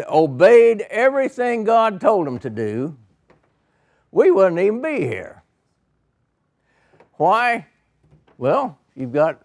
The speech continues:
seven years of tribulation and a thousand years of this kingdom, and then the kingdom was gonna go.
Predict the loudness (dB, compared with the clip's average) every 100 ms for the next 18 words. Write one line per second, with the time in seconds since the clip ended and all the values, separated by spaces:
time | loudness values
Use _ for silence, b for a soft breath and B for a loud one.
0 | _ -6 -4 -4 -6 -6 -8 -6 -6 -6
1 | -6 -8 -10 -12 -6 -4 -4 -8 -8 -6
2 | -6 -10 -16 _ _ _ -12 -10 -10 -10
3 | -10 -8 -8 -10 -10 -10 -10 -8 -8 -10
4 | -8 -8 -6 -8